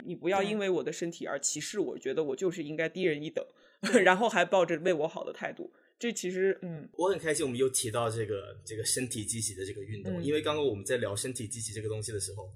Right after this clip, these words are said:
Speaker 2: 我其实有一个 hot take，
Speaker 1: 嗯。
Speaker 2: 小杨提到《纽约时报》New York Times 的这个记者，呃，叫 Tarantino。
Speaker 1: New Yorker。
Speaker 2: 对，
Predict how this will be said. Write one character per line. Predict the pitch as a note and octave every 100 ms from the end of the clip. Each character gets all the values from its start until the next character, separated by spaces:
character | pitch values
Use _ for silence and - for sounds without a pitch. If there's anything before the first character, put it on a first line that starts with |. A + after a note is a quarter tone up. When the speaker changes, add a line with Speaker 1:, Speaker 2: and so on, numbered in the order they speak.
| - - - -
Speaker 2:
我 | A2+
其 | B2+
实 | B2+
有 | B2 A2
一 | F2+
个 | G2 A#2 G#2+ -
hot | C#3+ -
take， | - - -
Speaker 1:
嗯。 | F#3+ E3+
Speaker 2:
小 | - A2+
杨 | G#2+ G#2 A2+
提 | - G#2+
到 | G#2 A#2+ G2 -
《纽 | G#2+
约 | G#2+ A#2
时 | A2+ G#2+
报》 | A2+ G#2+
New | A#2+ G#2
York | A2
Times | C3+ A2 F#2+ -
的 | G#2
这 | G#2
个 | G2+
记 | B2 A2
者， | G2 - - _ _
呃， | G2+ F2+
叫 | A2
Tarantino。 | G2+ A2+ G#2+ D#3+ B2+ D#2+ -
Speaker 1:
New | G3
Yorker。 | G3 A#3 - - -
Speaker 2:
对， | - B2